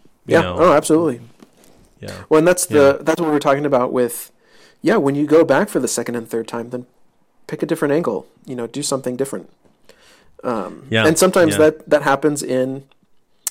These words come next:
Speaker 2: um, in your first, like with, um, there was a particular room in this Monet exhibit where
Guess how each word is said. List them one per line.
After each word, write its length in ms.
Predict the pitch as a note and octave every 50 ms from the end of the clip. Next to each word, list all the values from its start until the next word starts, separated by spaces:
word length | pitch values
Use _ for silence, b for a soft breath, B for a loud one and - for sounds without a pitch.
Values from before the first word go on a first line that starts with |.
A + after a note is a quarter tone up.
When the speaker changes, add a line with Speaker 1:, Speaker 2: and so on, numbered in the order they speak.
| - _ _ -
Speaker 2:
um, 580 | C#3+ C3 B2+ B2 B2 A#2+ A#2+ B2 B2 B2+ C3 - _ _ _ _ _ _ _ _ _ _ _ _ _ _ _ -
in 140 | - C3+
your 140 | C#3+ C#3 C#3
first, 380 | C#3 - D#3 D3+ C#3+ - - -
like 200 | D3 C#3+ C#3+ -
with, 320 | D#3+ D3+ D3 D3 - D#3
um, 340 | D3 C#3 C3 B2 B2 B2 - _ _ _ _ _ - b b b b b b b b b -
there 120 | D3 D3
was 120 | D3+ C#3+
a 60 | C#3 C#3
particular 520 | - D3+ D3 - F3+ - F3 D3+ C#3+ C3+
room 500 | B2 B2+ C3+ C#3 C3+ B2+ B2 A#2+ B2 C3 - _ - - _ _ _
in 120 | - C3 B2+
this 140 | B2+ - -
Monet 220 | C3 B2 B2 C3 C#3
exhibit 400 | C3+ C3 B2+ A#2 A2+ A#2+ A#2 -
where 340 | B2 B2 A#2 A#2+ A#2+ A#2 B2